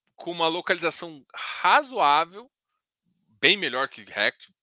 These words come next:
obviamente, mas ainda vai enfrentar dificuldade. Porque, por exemplo, qual a, qual a região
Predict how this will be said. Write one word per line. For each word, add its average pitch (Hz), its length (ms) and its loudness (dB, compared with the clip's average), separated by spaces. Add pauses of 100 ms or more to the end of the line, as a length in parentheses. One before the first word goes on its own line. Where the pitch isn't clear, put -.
obviamente, 104 840 -10 (320)
mas 196 480 2
ainda 208 320 2
vai 220 120 -6
enfrentar 214 340 -6
dificuldade. 202 680 0 (680)
Porque, - 140 0
por - 140 -4
exemplo, 160 300 -8
qual 269 300 2
a, 233 100 4 (140)
qual 226 260 -2
a 262 60 4
região 185 500 -6